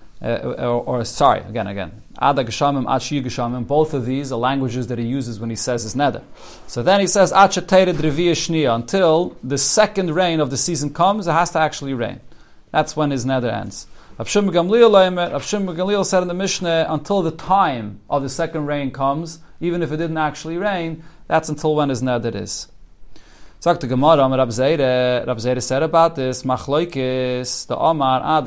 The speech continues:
Geshamim, the argument whether it means until it actually rains,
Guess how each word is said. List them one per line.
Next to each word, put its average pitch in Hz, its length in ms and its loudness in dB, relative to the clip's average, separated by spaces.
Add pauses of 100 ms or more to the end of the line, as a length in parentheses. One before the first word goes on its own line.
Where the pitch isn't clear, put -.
Geshamim, 123 460 -4
the - 40 -12
argument 131 640 0
whether 131 480 0
it 127 140 -4
means 135 320 0
until 131 300 -4
it 127 40 0
actually 127 440 0
rains, 127 420 -4